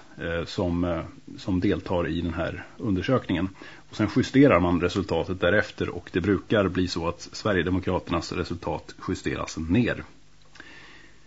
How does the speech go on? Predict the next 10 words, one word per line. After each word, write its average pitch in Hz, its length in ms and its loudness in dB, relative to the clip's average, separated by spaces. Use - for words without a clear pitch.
Men, 120 320 12
eh, 117 460 8
jag 98 180 2
ser 110 180 4
inte 95 160 2
så 98 260 2
allvarligt 92 520 0
på 95 60 -2
det 92 100 4
egentligen. 101 720 4